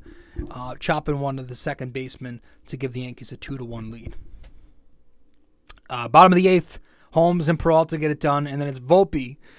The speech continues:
with the big tack-on home run, uh, for some breathing room in the top of the ninth to make it four one Yankees. Volpe had two hits on the night, uh, needed that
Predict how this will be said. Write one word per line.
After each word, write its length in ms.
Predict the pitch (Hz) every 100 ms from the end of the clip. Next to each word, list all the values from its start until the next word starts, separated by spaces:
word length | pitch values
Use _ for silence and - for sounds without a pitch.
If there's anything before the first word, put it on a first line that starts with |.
| - -
with 160 | 151 -
the 80 |
big 220 | 131 160 156
tack-on 500 | - 156 156 143 135
home 260 | 139 135
run, 320 | 131 127 127 120 _ _ _ -
uh, 140 | 117
for 140 | 117 139
some 220 | - 127
breathing 340 | 135 156 143
room 260 | 135 127 127
in 140 | 127
the 120 | 127 123
top 320 | - 135 139
of 60 |
the 80 | 123
ninth 520 | 120 131 147 127 - - _ _
to 100 | -
make 220 | 135 127 123
it 80 |
four 300 | - 147 147
one 240 | 139 135 127
Yankees. 600 | 123 120 123 120 - - - _ _ _ -
Volpe 300 | 139 - 127
had 160 | 127
two 220 | - 180
hits 220 | 165 165 170
on 100 | 156
the 80 |
night, 340 | 147 139 143 - _ -
uh, 280 | 127 123 123
needed 340 | 131 170 160
that 200 | 151 151